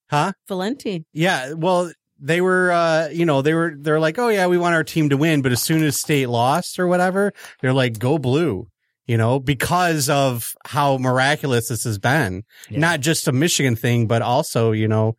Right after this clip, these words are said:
Speaker 1: let's root for these guys because of what they've been through.
Speaker 3: Mm-hmm. So, uh, they face Oregon on Thursday. Hopefully they can continue winning, at least make the Final Four and, and, and make a movie. So go,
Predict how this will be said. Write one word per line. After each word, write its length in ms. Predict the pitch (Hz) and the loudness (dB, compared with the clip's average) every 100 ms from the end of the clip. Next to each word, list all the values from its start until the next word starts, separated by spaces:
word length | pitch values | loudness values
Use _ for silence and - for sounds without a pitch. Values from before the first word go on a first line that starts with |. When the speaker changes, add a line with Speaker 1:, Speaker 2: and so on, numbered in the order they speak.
| _ - _ | _ -20 _
Speaker 1:
let's 180 | 139 127 | -2 0
root 200 | 139 156 | 0 -2
for 160 | - 151 | 0 0
these 220 | 123 107 | 0 0
guys 380 | 120 110 123 113 | 0 2 0 -2
because 340 | 113 127 127 | -4 -2 0
of 140 | 107 110 | -2 -2
what 160 | 120 | 0
they've 180 | 120 113 | 0 0
been 220 | 110 160 | 0 0
through. 320 | - 92 85 - - | -4 -8 -8 -10 -8
Speaker 3:
Mm-hmm. 360 | 110 107 101 104 - - - _ _ | -4 -4 -6 -12 -16 -20 -20 _ _
So, 680 | - 135 135 127 123 123 120 | -4 0 2 2 0 0 -2
uh, 440 | 127 113 113 110 | -2 -2 0 0
they 80 | 113 | -2
face 220 | 113 120 | -2 -2
Oregon 340 | 123 120 120 120 | 0 0 0 0
on 140 | 110 | -2
Thursday. 460 | 107 107 107 113 113 | -2 -4 -4 -2 -2
Hopefully 360 | 110 113 127 110 | -2 -4 -2 0
they 120 | 110 | 0
can 220 | - 104 | -2 -4
continue 440 | 110 107 110 104 | -2 -4 -2 -2
winning, 300 | 101 104 98 | -2 -2 -2
at 80 | 101 | -2
least 220 | 139 - | -2 -2
make 160 | 117 104 | -4 -4
the 100 | 101 | -6
Final 300 | - 95 92 | -4 -4 -4
Four 360 | - 90 90 90 | -6 -6 -4 -2
and, 200 | 98 85 | -4 -6
and, 440 | 95 92 87 87 87 _ - | -6 -4 -4 -6 -12 _ -6
and 120 | 95 | -2
make 180 | 92 - | -2 -4
a 40 | |
movie. 260 | 92 87 87 | -10 -8 -10
So 160 | - 107 | -6 0
go, 320 | 123 120 | 2 2